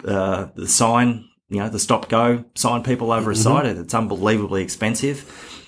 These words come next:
Speaker 1: Then if you've got the older areas that in Melbourne, people will know where the power lines are above the ground versus the new estates all tend to have the power lines under the ground, so you don't see them anymore.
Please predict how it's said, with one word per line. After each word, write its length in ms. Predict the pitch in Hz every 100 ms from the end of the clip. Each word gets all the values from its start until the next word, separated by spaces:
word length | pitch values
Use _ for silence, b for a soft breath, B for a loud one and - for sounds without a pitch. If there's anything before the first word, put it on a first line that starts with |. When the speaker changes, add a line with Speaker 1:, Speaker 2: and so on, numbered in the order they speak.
| B B _ -
Speaker 1:
Then 140 | 131
if 100 | 123
you've 100 | 131
got 160 | 131 123
the 100 | 123
older 340 | 123 131 131
areas 460 | 120 123 117 113 -
that 220 | 120 107 -
in 180 | 101 113
Melbourne, 320 | 117 120 113 107
people 280 | 117 107
will 80 | 107
know 280 | 107 117 120
where 160 | 110 107
the 60 |
power 300 | 107 120 113
lines 320 | 110 110 110 107
are 80 |
above 300 | 101 113 123
the 60 | 120
ground 480 | 120 120 156 208 214 b b b b b
versus 680 | 117 113 - 113 110 - -
the 100 | 107
new 180 | 104 117
estates 440 | 113 - 110 104
all 220 | - 104 107
tend 240 | 120 104
to 60 | 101
have 140 | 104
the 60 | 95
power 280 | - 104
lines 300 | 104 98 95
under 220 | 101 117 117
the 80 |
ground, 320 | 98 90 123 143
so 80 |
you 60 | 95
don't 140 | 95
see 200 | 95 107
them 160 | 101 98
anymore. 480 | 95 90 98 135